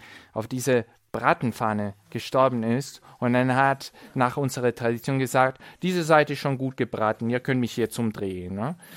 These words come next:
Also, äh, es gibt da viel Mut, sagen wir, dass das wirklich so gewesen ist,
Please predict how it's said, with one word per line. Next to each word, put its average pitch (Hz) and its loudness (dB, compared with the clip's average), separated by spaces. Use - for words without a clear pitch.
Also, 143 2
äh, 156 2
es 160 2
gibt - -2
da 185 6
viel 190 0
Mut, 190 2
sagen 180 2
wir, 180 2
dass 156 -2
das - -4
wirklich 135 0
so 175 2
gewesen 123 -2
ist, 175 -4